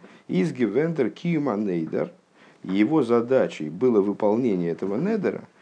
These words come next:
он зан-, он зайн тойлет з-, зайн, дем нейдер инем тнай, им ейли ким и мади геймер, а тем, что он увязал свой обет, э, с вот этими вот вещами,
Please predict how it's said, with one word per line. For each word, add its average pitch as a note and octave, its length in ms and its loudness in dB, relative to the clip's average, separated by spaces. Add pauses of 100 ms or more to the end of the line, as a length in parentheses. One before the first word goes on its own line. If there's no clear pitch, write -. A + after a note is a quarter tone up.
(280)
он G2+ 200 2
зан-, C3 360 4
он A#2+ 180 4
зайн C3 260 0 (100)
тойлет F3+ 500 4
з-, G#2 240 0 (120)
зайн, F#2+ 340 -2
дем G#2 220 2
нейдер C#3 500 2
инем C#3 380 0
тнай, A#2 440 0
им B2+ 180 0
ейли A2+ 380 0
ким A#2+ 220 -4
и G#2 60 -2
мади G2+ 300 -4
геймер, F#2 640 -4 (560)
а G2+ 220 6
тем, A#2+ 420 -2
что A#2+ 280 -2
он A2 180 0
увязал A2 680 0 (260)
свой G#2 320 0
обет, G2 360 0 (800)
э, E2+ 720 -2
с - 220 -16
вот F#2+ 160 -4
этими F#2 240 -4
вот D#2+ 220 -4 (760)
вещами, F2+ 520 -6